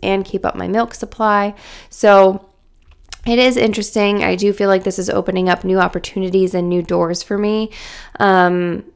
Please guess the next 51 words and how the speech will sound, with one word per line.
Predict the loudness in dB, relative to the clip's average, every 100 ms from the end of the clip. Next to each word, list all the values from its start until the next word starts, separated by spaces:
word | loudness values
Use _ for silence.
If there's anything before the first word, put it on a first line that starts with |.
| _ -6
just | -4 -2
as | -2
far | 2 4 6
as, | 4 2 0
you | 0
know, | 2
what | 2 0
I | 0
can | -2
do | -4
for | -2
myself | -4 0 0 2
now. | 2 2
Now | 2 2
I | 2
can | -2
actually | -6 -6 -8 -8 -8 -8
eat, | -8 -8 -12 -16 -18 -6
you | -2
know, | 0 0 -4 -20 -20 _ -2
before | 0 4 4
there, | 4 2 2
there's | 0 0
always | 2 4 4 2 0
things | -2 -2 -2
that | -2
you | -4
have | -2
to | -6
think | -6 -8 -6
about | -4 -2 -2 -4 -10
when | -8 -8
it | -8
comes | -8 -8 -10 -16
to | -10 -6 -4 0 0 0 -2 -4 -10
<laughs> | -10 -10 -4
eating | 0 2 0 -2
if | -6 -2
you're, | 0
like, | 0 -4 -6
breastfeeding | -8 -4 -4 -2 -4 -4
or | -4
if | -6
you're | -8
pregnant. | -6 -6 -6 -10 -8
You | -8
know, | -4 -4
it's | -6 -8
like | -4
everything | -2 0 0 -4 -6
affects | -6 -8 -8 -12 -12 -14